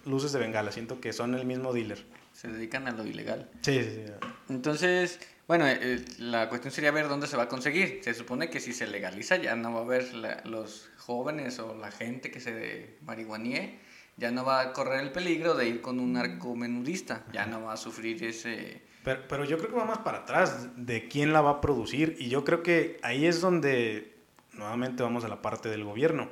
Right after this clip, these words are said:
Speaker 1: El gobierno, si se quedara con ese mercado, ¿no? de la, de la marihuana, ahorita solo nos vamos a enfocar en la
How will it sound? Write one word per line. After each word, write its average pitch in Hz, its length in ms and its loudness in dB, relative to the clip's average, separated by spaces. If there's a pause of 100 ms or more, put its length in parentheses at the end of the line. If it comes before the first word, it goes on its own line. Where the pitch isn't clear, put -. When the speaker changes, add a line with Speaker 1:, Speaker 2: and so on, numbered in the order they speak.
(120)
Speaker 1:
El 117 320 -2
gobierno, 170 680 8 (140)
si - 220 -6
se 113 240 -4
quedara 143 360 4
con 151 140 0
ese 180 300 0
mercado, 131 640 2 (400)
¿no? 117 240 -10
de 110 160 -8
la, 92 200 -12 (360)
de 101 140 -10
la 98 100 -8
marihuana, 101 460 0
ahorita 147 320 4
solo 180 240 6
nos 170 100 4
vamos 170 160 4
a 170 40 2
enfocar 139 280 -2
en 147 100 0
la 104 360 -2